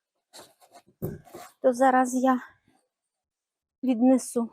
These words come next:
У нас таке сонечко і тепло-тепло. Та ось така у нас гречка, десь приблизно двадцять сім гривень. Ну, коли там двадцять шість копійками, коли я.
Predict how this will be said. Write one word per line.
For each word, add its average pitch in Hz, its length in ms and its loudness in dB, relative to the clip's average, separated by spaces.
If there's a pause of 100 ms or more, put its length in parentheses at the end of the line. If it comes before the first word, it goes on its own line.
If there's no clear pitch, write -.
(120)
У 269 60 2
нас 277 180 4
таке - 240 -4
сонечко 269 600 0 (500)
і 277 80 0
тепло-тепло. 254 840 4 (320)
Та 480 160 12
ось 247 140 8
така 247 380 8
у 226 100 6
нас 220 300 2 (520)
гречка, 226 540 2
десь 240 320 2 (120)
приблизно 233 560 4
двадцять 226 440 4
сім 240 220 0
гривень. 226 520 2 (2500)
Ну, 415 100 4
коли 240 280 6
там 220 260 4 (840)
двадцять 220 280 8
шість - 240 2
копійками, 254 680 4
коли 254 200 6
я. 214 140 -4